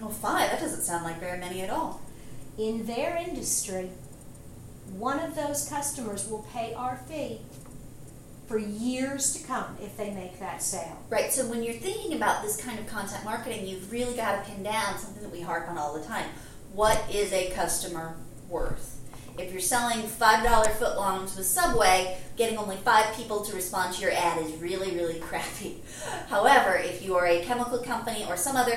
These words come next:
Speaker 1: kind of company that deals in, uh, fewer, very, very large per-, uh, uh, sales or clients or something like that, five could be all you need for the year.
Speaker 2: Absolutely. Um, for us, if we get ten new customers a month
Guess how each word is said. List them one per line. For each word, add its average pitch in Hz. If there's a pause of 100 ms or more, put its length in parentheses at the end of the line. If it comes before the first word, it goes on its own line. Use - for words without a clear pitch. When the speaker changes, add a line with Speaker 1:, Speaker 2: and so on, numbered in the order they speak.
Speaker 1:
kind 202
of 202
company 208
that -
deals 196
in, 165 (280)
uh, -
fewer, 302 (100)
very, 226
very 175 (120)
large 214
per-, 208 (100)
uh, 190 (720)
uh, -
sales 196
or 156
clients -
or -
something -
like 170
that, 262 (420)
five 320
could 226
be 220
all 240
you 226
need 226
for 214
the 170
year. - (280)
Speaker 2:
Absolutely. 311 (440)
Um, 277 (880)
for 269
us, 254
if 233
we 285
get 143
ten 269
new 269
customers 226
a 214
month -